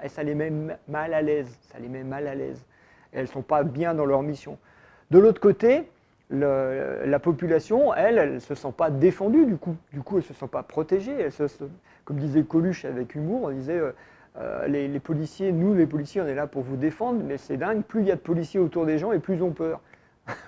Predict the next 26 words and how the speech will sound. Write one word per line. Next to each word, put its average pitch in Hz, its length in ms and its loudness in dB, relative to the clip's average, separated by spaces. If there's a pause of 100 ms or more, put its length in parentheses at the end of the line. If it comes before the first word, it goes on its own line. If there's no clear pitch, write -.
(240)
Oui, - 180 -2 (320)
c'était - 400 -6
déjà 160 340 2
vrai 165 220 0
dans 196 100 -4
les 139 160 -6
années 147 200 -6
quatre-vingts, 151 580 -6
ce - 60 -18
truc-là. - 380 -12 (1000)
Donc, 214 400 6 (220)
le, 143 1000 -2 (220)
déjà, 165 440 4
voir 185 360 2
le, 143 440 -2
que - 80 -8
le 135 120 -4
système, 214 680 0 (720)
le, 131 880 -6
la, - 240 -8
cette 127 240 -6
division 185 400 4
apparente 165 640 0
entre 139 320 -6
deux 147 180 4
camps, 190 300 -2